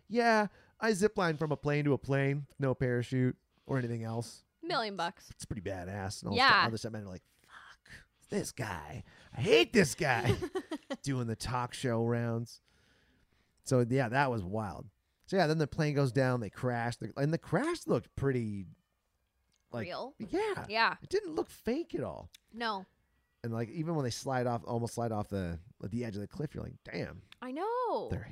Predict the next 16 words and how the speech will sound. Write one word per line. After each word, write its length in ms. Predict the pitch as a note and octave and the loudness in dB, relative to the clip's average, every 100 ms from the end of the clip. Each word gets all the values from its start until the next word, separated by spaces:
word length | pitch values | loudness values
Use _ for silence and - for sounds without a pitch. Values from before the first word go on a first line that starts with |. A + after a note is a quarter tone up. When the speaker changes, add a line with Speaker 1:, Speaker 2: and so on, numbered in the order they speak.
| A#2+ | -4
Speaker 1:
hanging 380 | B2+ D#3+ D3 G#2 | 0 0 0 -4
off 200 | G2+ - | -6 -12
that 180 | - F2+ - | -16 -16 -16
cliff. 240 | - G2+ F#2 _ - | -12 -12 -12 _ -6
Speaker 2:
Everything 640 | C#4+ C#4 F4+ E4+ E4 C#4+ | -6 -4 -6 -6 -8 -8
in 80 | C4 | -8
this 220 | B3 - | -10 -10
movie 480 | A#3+ A#3+ G#3+ G3 F#3 _ _ _ | -8 -8 -8 -10 -12 _ _ _
that 180 | A#3 A3 | -6 -4
was 240 | A#3 G3+ | -6 -10
done 720 | F#3+ A3+ A3+ A3 G3 F#3+ G3 - _ _ _ _ _ _ _ _ _ _ _ | -12 -6 -6 -4 -6 -10 -12 -16 _ _ _ _ _ _ _ _ _ _ _
looked 540 | A3 G#3+ A3 G#3+ - | -10 -4 -4 -4 -10
like 240 | G#3+ G#3 G3+ | -6 -4 -6
it 60 | |
was 200 | G3 F3+ | -10 -10
real. 380 | F3+ F3+ E3+ - | -12 -12 -12 -14